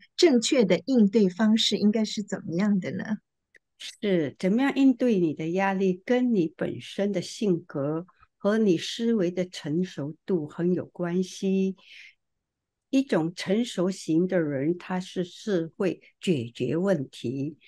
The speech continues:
Speaker 2: 当自己不能解决的时候，他们也会去求助。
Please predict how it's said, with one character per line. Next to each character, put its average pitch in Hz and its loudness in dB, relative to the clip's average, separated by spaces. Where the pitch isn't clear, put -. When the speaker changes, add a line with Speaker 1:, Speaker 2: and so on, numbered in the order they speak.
Speaker 2:
当 240 2
自 269 0
己 196 -2
不 233 2
能 180 2
解 143 -4
决 147 -2
的 185 -2
时 135 -10
候， 180 -2
他 214 -8
们 208 -2
也 143 -4
会 170 -2
去 - -6
求 139 -6
助。 185 -2